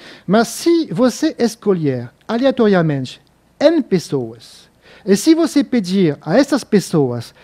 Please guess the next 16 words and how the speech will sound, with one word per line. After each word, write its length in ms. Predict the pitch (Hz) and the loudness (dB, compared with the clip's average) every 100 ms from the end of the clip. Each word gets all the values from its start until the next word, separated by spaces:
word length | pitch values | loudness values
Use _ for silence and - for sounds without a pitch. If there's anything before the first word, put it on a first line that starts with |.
| - | -16
de 160 | 151 226 | -2 -2
citar 460 | - 269 - 226 - | 0 -4 0 -2 2
o 160 | 226 | 2
nome 560 | 202 226 277 208 135 120 | 6 6 6 4 -2 -8
de 160 | 143 156 | -4 2
alguém 400 | 185 180 311 320 | 2 4 2 4
conhecido, 720 | 247 185 135 - 139 131 - _ _ - | 0 0 -2 -4 -8 -8 -16 _ _ -4
algum 300 | 160 196 226 | -2 0 0
amigo, 400 | 156 196 208 - _ _ _ _ _ _ _ _ _ _ _ _ - - - - - _ - | 2 0 0 -8 _ _ _ _ _ _ _ _ _ _ _ _ -20 -20 -20 -20 -20 _ 2
é 120 | 208 | 4
muito 280 | 349 349 269 | 4 2 0
provável 720 | 240 190 208 269 160 117 101 _ _ _ _ _ - | 2 2 4 2 0 -6 -12 _ _ _ _ _ -4
que 100 | 196 | 0
essas 280 | 285 294 - | 2 0 0
pessoas 480 | 220 - 233 220 | -2 4 4 4
citadas 840 | - 220 - 254 220 156 143 - | 2 -4 2 2 4 0 -4 -12